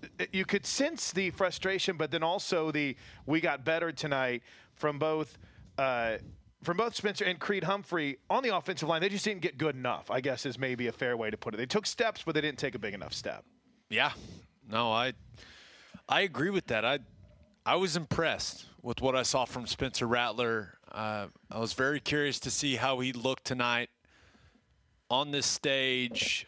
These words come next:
Speaker 2: against this defense, and he played well. He played well enough to win, uh, that's for sure. The offensive line did some good things. Um, thought the running backs did some good things, but still just,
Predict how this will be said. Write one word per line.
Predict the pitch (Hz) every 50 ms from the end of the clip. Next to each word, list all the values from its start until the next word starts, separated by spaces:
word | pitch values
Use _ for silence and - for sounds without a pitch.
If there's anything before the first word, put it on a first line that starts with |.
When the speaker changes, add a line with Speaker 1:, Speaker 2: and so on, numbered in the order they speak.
| - - -
Speaker 2:
against | - 123 107 92 135 143 135 - - -
this | 147 135 117 -
defense, | - 113 135 135 127 - - 135 131 127 123 120 120 - - - - - - - - _ _ _ _ _ _ _ _ _ _ _ _ _ _ _ _ _ _ _ _ -
and | 120
he | 123
played | - - 131 151 170 156
well. | 131 123 139 131 98 82 - - - - - - - _ _ -
He | - 98 98 95 98 107 117
played | 107 - - 143 143 135
well | 135 147 147
enough | 139 135 135 123 -
to | - 113
win, | 101 117 139 131 110 95 95 - - - - - - - -
uh, | - 113 110
that's | 101 117 113 117 - -
for | - 127 110
sure. | - - - 127 123 113 107 101 - _ _ - - - - - - - _ _ _ -
The | 131
offensive | 131 143 - - 156 147 127 147 131
line | 143 143 147 147 143
did | 143 151 139 -
some | - 139 139
good | 123 - 151 151 147
things. | - - 156 156 160 165 170 165 - - - - - - _ _ _ _ _ _ -
Um, | 113 110 113 113 117 - - - - -
thought | 143 131 -
the | 135
running | 120 123 131 143 165 156
backs | 165 160 160 156 - - - - -
did | - 143 143
some | - - 143 139
good | 110 - 147 143 -
things, | - 156 156 165 165 165 165 - - - - - - - - - - - - - _ _ _ _ _ _ _ -
but | 135 127 -
still | - - - 165 175 185 180 143
just, | 117 147 147 131 - - - - -